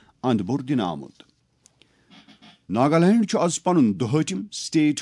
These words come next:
ہُڈ ڈے مناوان۔ ناگالینڈ اوس زٕ ہتھ تہٕ ترٛہٲٹھس، کُنوُہ شیٚتھ تہٕ ترٛہٲٹھس منٛز أزکی دۄہ بھارتٕچ شُراہِم ریاست بنیمٕژ۔ اَتھ سِلسِلَس منٛز چھُ اتہِ آز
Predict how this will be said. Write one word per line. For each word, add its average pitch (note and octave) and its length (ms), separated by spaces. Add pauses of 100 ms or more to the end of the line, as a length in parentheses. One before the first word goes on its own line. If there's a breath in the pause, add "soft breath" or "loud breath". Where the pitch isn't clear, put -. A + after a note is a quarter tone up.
ہُڈ A#2+ 200
ڈے B2 140
مناوان۔ F#2+ 440 (100)
ناگالینڈ G#2+ 760
اوس A#2 400 (300 soft breath)
زٕ B2+ 320
ہتھ - 80
تہٕ A#2 100
ترٛہٲٹھس، D3 540 (220)
کُنوُہ F3 240
شیٚتھ E3 260
تہٕ B2 100
ترٛہٲٹھس E3 480
منٛز G2 260 (120)
أزکی - 320
دۄہ A2+ 200 (360 soft breath)
بھارتٕچ G#2 680
شُراہِم B2 500
ریاست A2+ 420
بنیمٕژ۔ F2+ 580
اَتھ G#2+ 220
سِلسِلَس A#2+ 520
منٛز A#2+ 140
چھُ - 120
اتہِ A#2+ 180
آز G#2 340